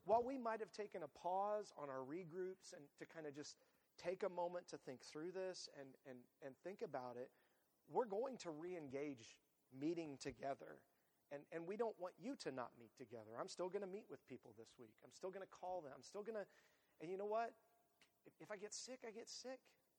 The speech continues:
The church was known for most of its history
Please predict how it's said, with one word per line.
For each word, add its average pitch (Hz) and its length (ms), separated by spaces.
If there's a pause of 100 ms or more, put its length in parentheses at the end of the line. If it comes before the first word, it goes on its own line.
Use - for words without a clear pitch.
(220)
The 151 80
church 233 400
was 185 180
known 156 480 (580)
for 165 120 (140)
most 202 280
of 196 120
its 170 140
history 139 460